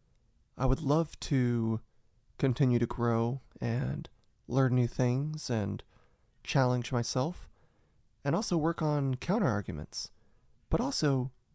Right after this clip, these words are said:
be willing to concede some of my own worldview points if they can successfully convince me. But there are points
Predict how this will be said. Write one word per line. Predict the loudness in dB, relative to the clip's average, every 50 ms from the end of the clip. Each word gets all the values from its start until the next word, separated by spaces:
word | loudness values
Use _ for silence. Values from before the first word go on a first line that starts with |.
| _ _ -2
be | -2 0
willing | 2 2 2 2 2 0 0
to | -2 -2 -2 -2
concede | 0 0 -2 -2 -2 -2 -4 -2 -2 -4 -4 -4
some | 0 0 2 2
of | 2
my | 2 2 2 2
own | 2 2 2
worldview | 2 2 2 2 0 0 -2 0 0 -2 -2
points | -2 -2 -2 -2 -4 -6 -8 -10 -10 -10 -12 _ _ _ _ _ _ _ _ _ 0
if | 0 2 2 0 -2 -6 -2 0
they | 2 2 2 0
can | -2 -2 -2 -2 -2
successfully | -2 -4 -4 -2 -4 -4 -4 -2 -2 -2 -2
convince | 0 0 0 0 0 -2 -2 -4 -6 -6
me. | -8 -8 -8 _ _ _ _ _ _ _ _ _ _ _ _ _ _ _ _ _ _ 0
But | 0 0 0 -2 -6 -12 -14 -14 -16 _ _ _ _ _ _ _ _ _ _ _ -4
there | -2 0 0
are | -2 -2
points | 0 0 0 2 2 0 -2 -2 -6 -6 -6 -6 -6 -8 -12